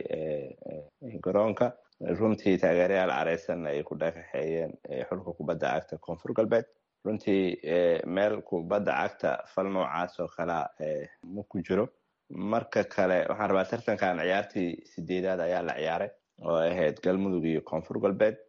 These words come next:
Eh, waxaa ballansanaa ciyaartii Banaadir iyo Jubbaland iyo Hirshabelle iyo Koonfur Galbeed. Marka tartankan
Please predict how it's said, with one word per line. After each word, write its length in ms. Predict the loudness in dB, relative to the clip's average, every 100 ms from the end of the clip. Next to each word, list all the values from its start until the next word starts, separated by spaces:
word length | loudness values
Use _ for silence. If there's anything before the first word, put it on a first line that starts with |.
| _ _ -8
Eh, 340 | -4 -2 -2 -2
waxaa 260 | 0 0
ballansanaa 560 | 0 0 0 0 0 2
ciyaartii 360 | 4 2 0 0
Banaadir 460 | 2 2 2 0 -2
iyo 300 | -2 -2 0 0 -2 -8 _ _
Jubbaland 560 | 2 4 4 2 -2 -6 _ -4
iyo 260 | 0 0
Hirshabelle 640 | -2 -4 0 4 4 4 2
iyo 160 | 0 -4
Koonfur 360 | -2 -4 -4 -2
Galbeed. 400 | 2 2 0 -4
Marka 320 | -10 -4 -2
tartankan 640 | -2 -2 -4 -2 -2 -4